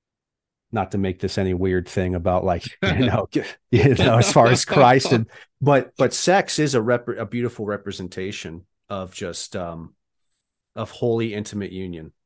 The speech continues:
you know, and as, and it's, it's this blessing that man and wife get to enjoy together. I mean, if, if you're enjoying sex as you should as a married couple,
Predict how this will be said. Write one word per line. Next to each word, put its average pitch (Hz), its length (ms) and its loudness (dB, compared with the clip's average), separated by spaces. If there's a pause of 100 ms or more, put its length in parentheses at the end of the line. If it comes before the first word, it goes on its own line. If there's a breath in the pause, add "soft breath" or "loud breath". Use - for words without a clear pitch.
(260)
you 101 140 -10
know, 87 360 -14
and 92 220 -12
as, 92 240 -14 (100)
and 92 300 -12 (180)
it's, - 340 -12
it's 98 260 -14
this 95 140 -14
blessing 98 520 -10
that 90 140 -10
man 95 180 -12
and 90 100 -12
wife 87 260 -14
get 92 160 -14
to 95 140 -12
enjoy 85 300 -14
together. 98 460 -12 (600 soft breath)
I 120 120 -4
mean, 117 180 -2
if, 123 240 -8
if 127 200 -6
you're 113 220 0
enjoying 117 500 -4
sex - 340 -8
as 101 160 -4
you 101 80 -10
should 104 240 -10
as 92 120 -10
a 98 40 -10
married 92 340 -12
couple, 85 480 -12